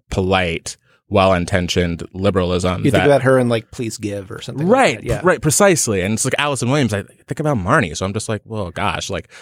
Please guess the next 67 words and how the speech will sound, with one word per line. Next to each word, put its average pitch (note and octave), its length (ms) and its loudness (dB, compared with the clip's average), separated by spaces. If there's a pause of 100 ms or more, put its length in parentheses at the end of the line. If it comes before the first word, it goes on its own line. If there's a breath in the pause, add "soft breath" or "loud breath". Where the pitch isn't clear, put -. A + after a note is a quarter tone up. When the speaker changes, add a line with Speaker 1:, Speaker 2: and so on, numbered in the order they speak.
(140 loud breath)
Speaker 1:
Marnie A#2 400 4
dating A#2+ 240 4
a A2 80 4
black G#2+ 320 0
dude." E2 260 -4
Yeah, D3 380 4
they G#2+ 160 4
would D#3+ 320 4
<laughs> - 0 -
use A#2+ 220 2
a G2 60 0
phrase F2 340 0
like E2 180 -6
racial E2 260 -4
flow, D#2 300 -6
first E2+ 300 -4
of D#2+ 80 -8
all. D#2 180 -2
She B2+ 320 2
would G2 220 -2
come E2 160 -2
up - 100 -12
with D#2 120 -10
that A#2 180 -8
phrase. - 180 -6
Speaker 2:
Yeah. A#2 160 0 (340 soft breath)
Speaker 1:
Marnie G2+ 440 4
would E2+ 160 -8
come E2+ 160 -6
up - 100 -10
with - 100 -14
the - 80 -10
phrase. G2 380 -10
Speaker 2:
That - 100 0
would D3 80 6
be, D3 100 4
like, D3 140 2
the C#3+ 80 2
name A#2+ 220 2
of A#2 140 -2
a - 20 -2
Marnie A2+ 320 -4
and G#2 80 -8
Desi G2+ 320 -4
song. - 220 -4
Speaker 1:
It D3+ 80 4
would D3+ 100 -2
Speaker 2:
Yeah. E3+ 160 2
Speaker 1:
abso-, - 300 2
it A#2+ 100 2
would D3+ 180 4
absolutely G#2 500 0
be F#2+ 120 -4
the - 180 -8 (420)
<laughs> - 360 2
name F3 80 2
of - 140 -4
a C3+ 40 2
Marnie. - 480 -6
<laughs> - 80 -12 (540 loud breath)
Like, E3+ 280 0 (300 loud breath)
a A2+ 80 2
country A#2 440 0
rap, F2+ 340 -8
frankly. F#2 520 0
Speaker 2:
Oh, - 20 -6
dear. - 260 -14